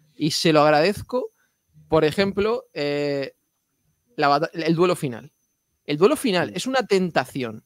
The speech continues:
Speaker 1: tan grande de dirección y de todo el mundo de meter algo, porque es la puta épica de la película, ¿no? Butler y él y los dos cuchillos. Y es una tentación que cualquiera la tendría de decir, "Uh, aquí voy a meter",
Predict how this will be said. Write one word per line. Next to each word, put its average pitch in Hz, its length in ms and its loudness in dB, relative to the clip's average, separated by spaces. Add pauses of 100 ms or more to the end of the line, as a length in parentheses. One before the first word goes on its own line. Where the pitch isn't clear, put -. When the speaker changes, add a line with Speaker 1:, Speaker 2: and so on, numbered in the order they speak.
(320)
Speaker 1:
tan 233 300 2
grande 175 680 0
de 147 160 0
dirección 180 720 0
y 170 80 -4
de 151 100 0
todo 170 120 0
el 165 60 2
mundo 165 440 -4 (640)
de 160 220 0
meter 165 300 4
algo, 202 500 2 (360)
porque 131 240 -10
es - 220 -10
la 123 420 -6 (240)
puta 143 380 -8
épica 147 320 0
de 127 60 0
la 135 100 2
película, 151 420 2
¿no? 214 180 2
Butler 180 480 2
y 185 120 4
él 262 280 0
y 165 120 -2
los 151 200 -2
dos 175 120 -4
cuchillos. 147 540 -4 (420)
Y 175 200 2
es 254 160 4
una 233 200 -2
tentación 202 800 -4
que 170 160 -6
cualquiera 156 420 -2
la 202 100 -2
tendría 185 420 -2
de 175 120 2
decir, 151 480 0
"Uh, 135 260 -6
aquí 131 260 -10
voy 156 120 -2
a 151 40 -2
meter", 151 420 -4